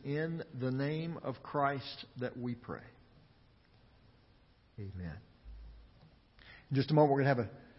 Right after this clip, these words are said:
a, a, a time for you to consider some ways that you can serve. Maybe, uh, there's one of the hardest of all that you need to do today. Maybe there's never been a time that you personally have trusted Jesus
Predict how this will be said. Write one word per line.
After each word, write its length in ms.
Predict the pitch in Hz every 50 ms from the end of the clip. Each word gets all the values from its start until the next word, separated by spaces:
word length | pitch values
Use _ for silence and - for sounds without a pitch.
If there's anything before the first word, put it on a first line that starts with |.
| - - -
a, 40 | 131
a, 200 | 120 - - 139
a 40 | 135
time 420 | - - 185 190 190 202 202 185
for 80 | 151 180
you 140 | 180 190 190
to 80 | 165
consider 680 | - - 143 131 - - - 190 190 165 143 120 110 - - - - - - - -
some 280 | 156 139 131 139 139
ways 500 | 151 170 180 185 180 175 170 170 147 117 127 139
that 160 | 156 143 147
you 160 | 147 160 165 160
can 240 | - 156 139 127 117 - -
serve. 440 | 156 143 139 123 110 104 98 92 - - - - - - - - - - - - - - - - - - _ _ - _ _ _ _ _ _
Maybe, 520 | - 143 175 214 208 214 185 160 143 139 135
uh, 400 | 151 - - - - - - 120
there's 180 | 131 131 123 113
one 100 | 151 139
of 60 | 120
the 140 | 120 110 110
hardest 340 | 147 160 170 165 151 - -
of 100 | 151 147
all 220 | 139 123 107 98
that 100 | 104 -
you 120 | 123 127
need 180 | 127 123 117 110
to 60 | 107
do 220 | 101 107 110 107 92
today. 300 | 87 80 67 67 64 - 151 - - - - - - - - - - - - - - - - -
Maybe 240 | - 131 139 143 139
there's 200 | 131 120 113 - 123
never 300 | 127 135 147 160 175 165
been 160 | 156 175 165
a 60 | 165
time 400 | 160 - 143 143 143 143 139 123
that 120 | 117 -
you 140 | 135 143 143 135 - - - -
personally 760 | 165 175 - - - 139 127 113 107 107 107 104 104 107 101 107
have 120 | 107 104
trusted 640 | - - - 143 135 - - - - 117 110 104
Jesus 420 | 104 110 120 123 127 117 131 123